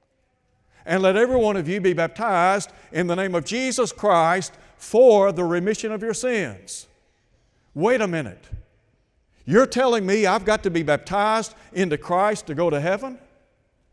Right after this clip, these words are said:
Well, I thought baptism was an outward sign of an inward faith. I thought you're saved first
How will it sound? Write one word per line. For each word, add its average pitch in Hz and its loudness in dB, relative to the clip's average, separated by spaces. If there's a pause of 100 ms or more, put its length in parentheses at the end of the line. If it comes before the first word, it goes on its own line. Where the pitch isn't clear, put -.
(200)
Well, 240 -2
I 262 -2
thought 208 0
baptism 220 0
was 196 -2
an 196 -2
outward 208 0
sign 214 -4
of 185 -6
an 196 -4
inward 220 -4
faith. 220 -6 (840)
I 240 4
thought 240 2
you're 180 2
saved 233 2
first 233 2